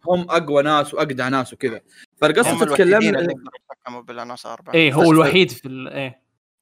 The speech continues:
Speaker 2: إيه.
Speaker 1: بالضبط.
Speaker 3: يعني في،
Speaker 1: ف-
Speaker 3: يعني في ناس، في ناس يتحكموا بالعنصر النار، في ناس يتحكموا بعنصر الأرض، لكن الأفاتار هو الوحيد اللي يقدر يتحكم بالأربع عناصر، النار،
Speaker 2: إيه.
Speaker 3: الأرض.
Speaker 1: إيه.
Speaker 2: فكل
Speaker 3: الهواء
Speaker 2: جنريشن
Speaker 3: وال-
Speaker 2: يطلع لشفر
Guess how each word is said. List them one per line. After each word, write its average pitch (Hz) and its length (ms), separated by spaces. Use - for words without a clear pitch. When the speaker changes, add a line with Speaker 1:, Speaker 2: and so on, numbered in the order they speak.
Speaker 2:
إيه. 123 220
Speaker 1:
بالضبط. 131 160
Speaker 3:
يعني 151 180
في، 185 340
Speaker 1:
ف- 139 160
Speaker 3:
يعني 160 160
في 180 160
ناس، 190 440
في 175 160
ناس 170 200
يتحكموا 147 440
بالعنصر 135 480
النار، 117 200
في - 160
ناس 143 140
يتحكموا 143 380
بعنصر 139 240
الأرض، 117 180
لكن 175 240
الأفاتار 180 300
هو 185 60
الوحيد 175 360
اللي 165 120
يقدر 151 180
يتحكم 147 380
بالأربع 131 260
عناصر، 113 460
النار، 123 360
Speaker 2:
إيه. 123 60
Speaker 3:
الأرض. 117 120
Speaker 1:
إيه. 107 100
Speaker 2:
فكل - 180
Speaker 3:
الهواء 156 120
Speaker 2:
جنريشن 143 380
Speaker 3:
وال- 117 120
Speaker 2:
يطلع 131 160
لشفر - 340